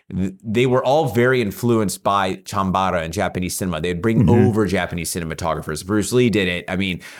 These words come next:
Speaker 1: a lot of people did it. They were interested in international cinema and, you know, trying to learn from these other filmmakers. And obviously we have Yasuaki Kurata playing just a Chinese character, but being a Japanese martial artist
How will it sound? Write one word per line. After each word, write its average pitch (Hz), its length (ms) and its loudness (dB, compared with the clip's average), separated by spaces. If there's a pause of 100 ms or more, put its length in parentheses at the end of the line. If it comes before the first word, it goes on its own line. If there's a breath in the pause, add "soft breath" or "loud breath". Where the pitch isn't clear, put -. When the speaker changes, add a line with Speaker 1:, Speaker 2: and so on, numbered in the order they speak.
(100 loud breath)
Speaker 1:
a 101 100 0
lot 107 220 0
of 95 60 -4
people 95 520 2
did 98 220 -2
it. 85 80 -4
They 95 100 0
were 92 320 2
interested 110 480 0
in 95 80 -6
international 98 600 -2
cinema 85 680 0
and, 82 580 -4 (680 loud breath)
you 107 120 2
know, 85 160 0
trying 98 280 -2
to 87 80 0
learn 101 360 2
from 95 140 -2
these 90 160 0
other 82 140 -2
filmmakers. 90 880 0 (560 loud breath)
And 101 260 -2
obviously 113 480 2
we 98 160 4
have 92 200 0
Yasuaki 101 460 -2
Kurata 95 540 0
playing 135 360 0
just 92 120 -4
a 98 60 -2
Chinese 98 340 -2
character, 90 320 0
but 85 140 0
being 92 200 0
a 82 60 -2
Japanese 87 480 -2
martial 92 340 2
artist 87 460 0